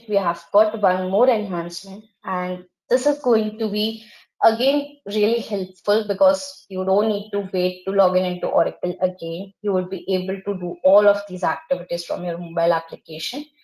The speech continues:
So this would be applicable when you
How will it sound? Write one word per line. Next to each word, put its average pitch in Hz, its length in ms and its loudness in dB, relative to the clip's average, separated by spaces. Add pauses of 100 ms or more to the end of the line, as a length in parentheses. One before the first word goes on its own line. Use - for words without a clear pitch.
(320)
So 269 380 6 (240)
this 349 440 0
would 262 240 4
be - 140 4
applicable 214 920 0 (360)
when 302 200 4
you 349 140 -6